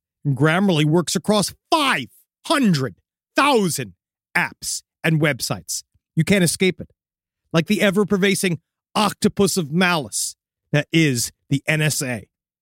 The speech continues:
Grammarly is watching your every move, making sure that you're doing it right. Data privacy and security are woven into the foundation of Grammarly, into the very essence of its nature. Grammarly is a secure A I writing partner,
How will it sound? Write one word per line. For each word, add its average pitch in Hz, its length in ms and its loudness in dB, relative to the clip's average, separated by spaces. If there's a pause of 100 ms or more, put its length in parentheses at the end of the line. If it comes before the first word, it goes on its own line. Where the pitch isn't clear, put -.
(220)
Grammarly 208 480 2
is 170 200 0
watching 180 400 0
your 165 140 2
every 170 300 2
move, 156 260 2 (580)
making 147 360 0
sure 139 440 -2 (460)
that 120 140 -6
you're 127 80 -4
doing 143 380 0
it 147 120 -6
right. 104 240 -8 (920)
Data 269 200 2
privacy 240 500 0
and 208 120 0
security 220 420 2
are 214 60 4
woven 214 400 2
into 185 160 0
the 180 100 0
foundation 180 580 2
of 127 100 -2
Grammarly, 110 500 -4 (280)
into 208 180 2
the 262 80 0
very 254 360 2
essence 202 500 0
of 175 220 0
its 160 240 -2
nature. 147 480 0 (760)
Grammarly 294 400 2
is 208 120 -2
a 202 60 -4
secure 240 520 0
A 202 140 4
I 208 140 2
writing 202 300 0
partner, 196 380 -2